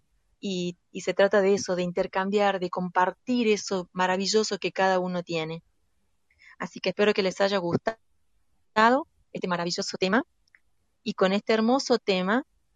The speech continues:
quiero darle la bienvenida a nuestra maestra Delia, que nos va a contar un poquito sobre el próximo encuentro que tenemos. Buenas noches, maestra Delia. Puedes abrir tu micrófono.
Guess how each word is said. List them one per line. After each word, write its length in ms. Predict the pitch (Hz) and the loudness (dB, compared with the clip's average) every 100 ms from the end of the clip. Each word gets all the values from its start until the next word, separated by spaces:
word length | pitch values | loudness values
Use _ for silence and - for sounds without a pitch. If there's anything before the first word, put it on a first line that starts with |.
| _ | _
quiero 180 | - 202 | 0 2
darle 180 | 185 196 | 2 0
la 100 | 175 | -2
bienvenida 540 | 175 170 180 196 202 | -2 -4 -4 -2 -2
a 40 | |
nuestra 260 | 185 175 170 | -2 -6 -8
maestra 760 | 160 165 170 - 170 170 165 - | -8 -8 -8 -6 -6 -6 -10 -8
Delia, 540 | 180 240 247 214 285 - _ _ _ _ _ | -2 0 0 -2 -4 -10 _ _ _ _ _
que 300 | - 170 165 | -6 -4 -4
nos 140 | 160 180 | -6 -6
va 100 | - | -4
a 40 | |
contar 540 | 185 170 180 262 269 | -4 -4 2 4 4
un 120 | 247 196 | 2 -2
poquito 640 | 196 - 247 - 226 226 | -4 -2 -4 0 0 0
sobre 640 | - 185 180 175 165 165 - | -2 -2 0 -2 -4 -6 -8
el 140 | 170 | -6
próximo 400 | - 185 - 170 | 0 -2 -2 -8
encuentro 380 | 165 185 180 185 | -6 -6 -4 -6
que 100 | 175 | -6
tenemos. 680 | 170 165 202 233 269 302 - _ _ _ _ _ _ _ _ _ _ _ _ _ _ - | -6 -6 -4 -4 -4 -6 -10 _ _ _ _ _ _ _ _ _ _ _ _ _ _ -4
Buenas 240 | 185 190 | -4 -2
noches, 360 | 214 226 - 208 | 0 0 -2 -4
maestra 360 | 180 180 190 | -6 -6 -6
Delia. 480 | 180 190 190 190 196 _ _ _ _ _ _ _ _ _ _ _ _ _ _ _ _ _ _ _ _ _ _ - | -2 -2 -2 -4 -4 _ _ _ _ _ _ _ _ _ _ _ _ _ _ _ _ _ _ _ _ _ _ -8
Puedes 260 | 196 196 | -6 -6
abrir 200 | 185 185 | -12 -14
tu 100 | 208 | -14
micrófono. 720 | 185 - 226 240 240 220 214 | -16 -10 -8 -8 -8 -8 -10